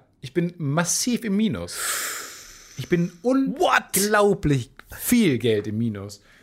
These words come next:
Speaker 1: weil ich, äh, eine Steuervorauszahlung übersehen hab. Plot-Twist,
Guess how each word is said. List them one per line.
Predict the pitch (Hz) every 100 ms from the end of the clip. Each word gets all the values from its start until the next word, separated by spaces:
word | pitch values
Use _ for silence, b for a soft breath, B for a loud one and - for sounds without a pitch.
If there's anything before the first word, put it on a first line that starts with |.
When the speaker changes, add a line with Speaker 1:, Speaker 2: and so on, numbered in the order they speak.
| b
Speaker 1:
weil | - 147 147
ich, | 131 165
äh, | 131 127
eine | 123
Steuervorauszahlung | - 120 110 110 98 98 101 92 92 92
übersehen | 101 92 87 85
hab. | 85 - B B B B B B B B B
Plot-Twist, | - 247 247 139 175 - -